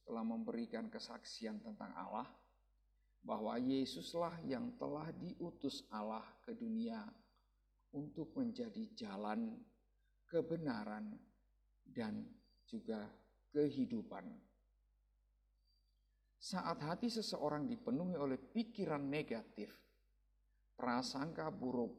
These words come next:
dan iri hati, maka ia sukar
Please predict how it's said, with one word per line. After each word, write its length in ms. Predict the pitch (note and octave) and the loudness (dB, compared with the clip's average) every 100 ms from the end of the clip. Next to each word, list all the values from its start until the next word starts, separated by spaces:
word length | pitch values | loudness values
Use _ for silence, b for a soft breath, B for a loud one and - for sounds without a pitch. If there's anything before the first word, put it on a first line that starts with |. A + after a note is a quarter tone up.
| - - _ _ _ _ _ | -14 -20 _ _ _ _ _
dan 320 | - G#2+ A#2 A2+ | -8 0 0 0
iri 400 | C3 B2+ B2+ A2 | 0 2 2 0
hati, 480 | A2+ B2 - F2+ E2+ - _ _ _ _ _ _ _ _ F#2+ | -2 -6 -6 -10 -10 -16 _ _ _ _ _ _ _ _ -6
maka 480 | F#2+ F#2+ G2+ G2+ - - - _ _ | -4 -4 -6 -6 -8 -16 -20 _ _
ia 320 | G#2+ A2+ G#2+ G#2+ | -4 -2 -2 -2
sukar 960 | - - C3+ C3+ - C3+ B2+ - - | -4 -2 -4 -4 2 4 4 2 -4